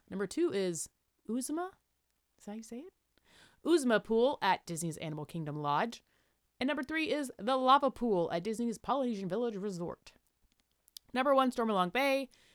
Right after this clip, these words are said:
It's massive, has a sand bottom lagoon. It's shared by Disney's Yacht and Beach Club Resorts.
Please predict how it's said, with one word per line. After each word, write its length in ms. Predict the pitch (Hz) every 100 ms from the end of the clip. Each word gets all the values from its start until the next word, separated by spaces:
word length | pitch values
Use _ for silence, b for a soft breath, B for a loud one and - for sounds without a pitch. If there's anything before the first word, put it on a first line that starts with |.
| b
It's 120 | b 214
massive, 440 | 240 262 262 240
has 180 | 196 185
a 60 |
sand 320 | 175 190 196 185
bottom 240 | 185 175
lagoon. 400 | 170 220 233 233
It's 180 | - -
shared 260 | - 190 170
by 140 | 170
Disney's 580 | 160 170 165 165 170 151
Yacht 280 | - 165 170 -
and 140 | 151
Beach 180 | 233 -
Club 160 | 240 226
Resorts. 480 | 214 302 - -